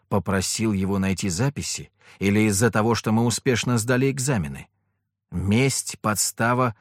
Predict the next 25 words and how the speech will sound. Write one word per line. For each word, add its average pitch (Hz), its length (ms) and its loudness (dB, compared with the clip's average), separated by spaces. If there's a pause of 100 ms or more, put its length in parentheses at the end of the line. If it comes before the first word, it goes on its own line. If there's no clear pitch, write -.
(320)
конфликт 120 600 0
из-за 110 280 0
коррупционных 110 720 0
денег?" 131 480 -2 (600)
Вариантов 135 680 2
масса, 117 640 0
ответов 90 520 -4
ноль. 69 240 -10 (1400)
"У 90 140 -2
вас 120 240 4
есть 214 280 4
предположение, 104 920 2
что - 240 0
могло 104 320 2
привести 107 520 0
к - 80 -10
такому 95 360 -2
результату?" — 90 680 -2 (280)
спросил 113 540 0
Шпик, - 420 -2
и 120 60 0
я 120 180 4
почти 123 360 0
минуту 131 360 2
молчал, 104 560 0